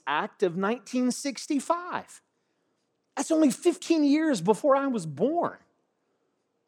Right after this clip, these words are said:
And some of you were well alive and aware in those days, and I'm sure you have stories.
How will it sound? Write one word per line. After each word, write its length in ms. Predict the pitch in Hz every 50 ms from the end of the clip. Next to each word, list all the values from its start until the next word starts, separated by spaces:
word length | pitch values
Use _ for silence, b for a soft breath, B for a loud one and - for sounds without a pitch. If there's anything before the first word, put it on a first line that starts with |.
| _ -
And 140 | 165 175
some 260 | - - - 226 233 226
of 120 | 190 151
you 500 | 151 151 151 143 135 135 135 139 139 135 - 135
were 160 | 143 135 131
well 460 | 127 131 147 156 160 160 156 156 165
alive 480 | - 143 135 135 135 135 135 135 131 127
and 80 | 139 131
aware 500 | 127 131 139 135 127 123 113 110 120 127 143
in 120 | 135 127
those 280 | 131 131 135 139 120 110
days, 540 | - 127 123 123 120 117 113 107 - - -
and 80 | 127 127
I'm 60 | 127
sure 240 | - - - 143 139
you 180 | 135 135 131
have 180 | 123 123 120 123
stories. 720 | - - - 139 123 127 123 120 113 113 - - -